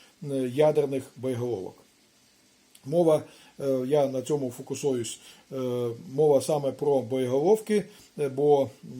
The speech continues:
ну, бомба, воно, бомба і в Африці бомба, е, вона не розділяється, а от ракети, е, рак-, ракета може нести одну боєголовку,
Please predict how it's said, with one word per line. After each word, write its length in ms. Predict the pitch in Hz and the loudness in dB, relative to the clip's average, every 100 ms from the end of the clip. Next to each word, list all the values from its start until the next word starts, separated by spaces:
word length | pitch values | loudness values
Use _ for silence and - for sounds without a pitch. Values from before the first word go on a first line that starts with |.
| 123 147 | -12 -6
ну, 220 | 185 143 - 127 | -6 -6 -8 2
бомба, 300 | 175 147 143 | 4 4 2
воно, 400 | 143 143 135 113 - - 64 123 120 _ _ _ _ | 2 2 -2 -4 -16 -18 -18 -20 -20 _ _ _ _
бомба 540 | - 69 123 170 151 143 | -20 -8 0 2 2 0
і 380 | 139 139 139 135 | 2 0 -2 2
в 80 | |
Африці 380 | 214 214 214 214 | 2 2 0 -2
бомба, 500 | 185 214 202 190 185 - - - | 6 6 6 4 2 -4 -20 -6
е, 100 | 170 | -2
вона 400 | 156 170 170 147 - - 147 139 143 | 0 0 0 0 -4 -14 -14 -8 0
не 80 | |
розділяється, 880 | 151 135 139 170 220 202 - 185 170 - | 2 0 0 2 4 2 0 0 0 -2
а 300 | 156 156 156 - 151 | -2 -2 -2 -8 -10
от 140 | 147 156 | -8 -6
ракети, 520 | 156 196 214 214 175 - - - - | -2 0 2 0 -4 -6 -20 -20 -4
е, 360 | 151 147 139 131 175 156 139 123 - - 127 117 _ _ _ - | 4 4 4 -2 -8 -14 -14 -16 -20 -20 -20 -20 _ _ _ -10
рак-, 360 | 143 151 - | -8 -8 -6
ракета 440 | 156 156 196 196 175 | -4 2 2 4 4
може 300 | 185 165 165 | 4 4 0
нести 460 | 160 - 175 147 - - - | -2 0 0 0 -4 -12 -4
одну 340 | 139 156 233 | 0 2 4
боєголовку, 840 | 208 202 180 196 202 190 - 175 | 8 8 8 6 6 4 0 0